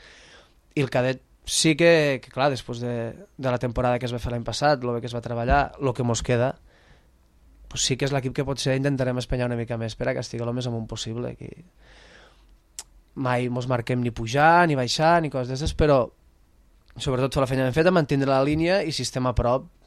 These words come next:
intentar-ho, com l'any passat, que mos vam quedar a un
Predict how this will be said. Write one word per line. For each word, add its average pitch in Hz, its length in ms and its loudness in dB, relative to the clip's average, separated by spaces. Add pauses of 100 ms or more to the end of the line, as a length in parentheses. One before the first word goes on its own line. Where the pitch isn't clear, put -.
(840)
intentar-ho, 117 540 -4 (200)
com 120 140 -6
l'any 110 160 -4
passat, 117 280 -2
que 139 80 -6
mos 139 140 0
vam 131 140 -2
quedar 113 240 0 (520)
a 127 140 -6
un 131 160 -2